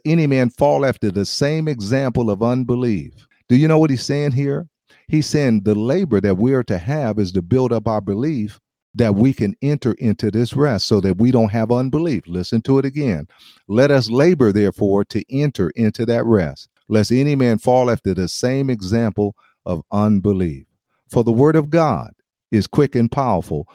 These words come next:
and sharper than any two-edged sword, piercing even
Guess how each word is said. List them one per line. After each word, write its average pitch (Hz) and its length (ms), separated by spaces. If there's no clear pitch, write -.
and 90 140
sharper 135 440
than 95 180
any 135 280
two-edged 117 520
sword, 95 400
piercing 160 480
even 92 360